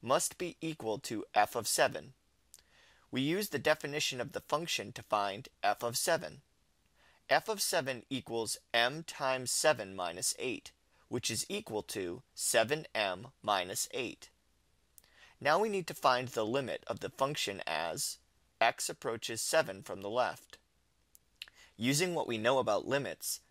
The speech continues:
this equals a times seven squared plus six times seven minus fifteen. Simplifying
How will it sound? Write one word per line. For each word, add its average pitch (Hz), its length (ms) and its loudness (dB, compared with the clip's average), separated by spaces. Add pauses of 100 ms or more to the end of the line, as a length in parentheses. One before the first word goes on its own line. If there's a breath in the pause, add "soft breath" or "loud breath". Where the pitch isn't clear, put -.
this - 300 4
equals 95 440 -4 (100)
a 127 280 4
times 120 460 -2
seven 139 400 4
squared 127 600 0 (220)
plus 110 240 6
six - 420 0
times 113 380 -2
seven 127 420 4
minus 95 360 -2
fifteen. 107 720 -8 (1000 soft breath)
Simplifying 151 760 4